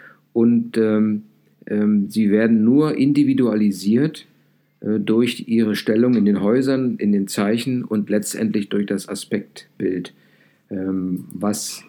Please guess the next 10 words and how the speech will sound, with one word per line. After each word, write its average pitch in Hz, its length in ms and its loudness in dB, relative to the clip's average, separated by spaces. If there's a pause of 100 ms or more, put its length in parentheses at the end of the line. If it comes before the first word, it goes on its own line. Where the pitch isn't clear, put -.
(180)
die 104 260 2
Einmaligkeit 110 880 0
der 101 80 -2
Persönlichkeitsstruktur 101 1160 -4
beschreibt. 90 600 -8 (920)
Ja, 101 140 -4
und 120 140 0
das 110 120 0
Aspektbild, - 800 -2 (560)
äh, 110 300 0